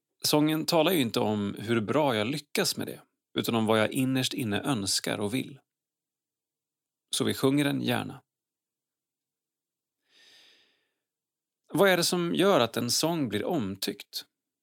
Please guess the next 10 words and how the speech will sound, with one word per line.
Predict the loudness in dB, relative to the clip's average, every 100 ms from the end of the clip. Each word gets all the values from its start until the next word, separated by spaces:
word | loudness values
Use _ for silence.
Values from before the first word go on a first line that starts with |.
| _ _ _ _ _ _ _ _
I | 0 2
en | 2 0
intervju | 0 0 0 2 2
i | 0 -2
Per | 0 0
Harlings | 2 2 2 0 -2 -2
bok | -2 -4 -12 -2
Våra | 2 2 2
älskade | 2 0 -2 0
psalmer | 0 0 -2 -6